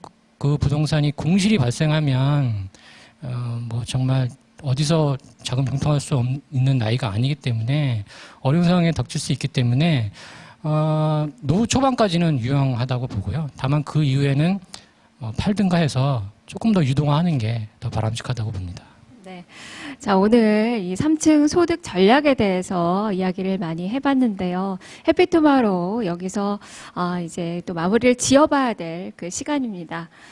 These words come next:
Speaker 2: 어, 어떤 글을 보니까요. 삼 대 바보가 있다고 합니다.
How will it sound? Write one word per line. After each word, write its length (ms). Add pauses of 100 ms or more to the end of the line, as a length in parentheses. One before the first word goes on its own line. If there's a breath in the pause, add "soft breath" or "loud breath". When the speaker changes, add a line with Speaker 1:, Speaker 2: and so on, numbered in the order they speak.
(220 loud breath)
Speaker 2:
어, 240
어떤 300
글을 600
보니까요. 880 (580 soft breath)
삼 280
대 140
바보가 580
있다고 360
합니다. 480